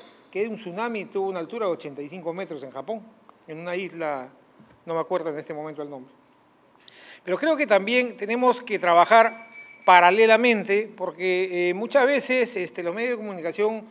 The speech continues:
así como ellos nos apoyan, también aparentemente muchas veces las personas que nos entrevistan no conocen nada de lo que están, eh, efectivamente, si hablamos de la ley del sistema de gestión de riesgo de desastres. Entonces,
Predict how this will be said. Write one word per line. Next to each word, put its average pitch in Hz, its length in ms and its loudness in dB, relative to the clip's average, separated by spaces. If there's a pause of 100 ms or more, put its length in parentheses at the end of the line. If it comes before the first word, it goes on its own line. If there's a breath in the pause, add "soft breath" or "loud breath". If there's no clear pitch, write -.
(260 loud breath)
así 220 220 -10
como 214 200 -4
ellos 214 240 -2
nos 180 200 -6
apoyan, 208 500 0
también 214 540 -4
aparentemente 220 920 -4
muchas 214 240 -6
veces 220 220 -6
las 190 100 -8
personas 220 380 -8
que 208 100 -10
nos 175 140 -8
entrevistan 185 480 -8
no 277 140 -6
conocen 262 420 -4
nada 285 220 0
de 220 100 -2
lo 185 140 -6
que 180 80 -8
están, 233 400 -4 (460 loud breath)
eh, 180 720 -8
efectivamente, 233 720 -4
si 196 120 -8
hablamos 220 260 -4
de 202 60 -4
la 190 40 0
ley 226 220 -4
del 208 100 -6
sistema 220 300 -8
de 185 60 -8
gestión 202 260 -8
de 196 80 -10
riesgo 190 240 -8
de 165 80 -10
desastres. 170 560 -8
Entonces, 202 420 -8